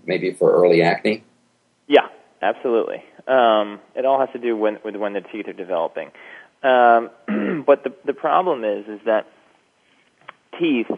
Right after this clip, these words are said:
Speaker 2: as you get older, they start to gray,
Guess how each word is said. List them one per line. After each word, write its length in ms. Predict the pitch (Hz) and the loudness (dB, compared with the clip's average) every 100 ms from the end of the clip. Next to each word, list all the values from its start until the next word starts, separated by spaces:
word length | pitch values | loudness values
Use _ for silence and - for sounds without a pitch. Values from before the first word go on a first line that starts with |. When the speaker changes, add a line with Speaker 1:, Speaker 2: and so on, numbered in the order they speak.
| - _ _ _ | -12 _ _ _
Speaker 2:
as 160 | 113 117 120 | 2 2 0
you 60 | |
get 140 | 113 107 | 0 2
older, 440 | 107 92 73 117 _ _ _ _ _ - | 0 -2 -6 -6 _ _ _ _ _ -4
they 100 | 104 | -4
start 220 | - 98 - | -2 -6 -8
to 80 | |
gray, 520 | 92 - 101 90 - | -12 -4 0 0 -2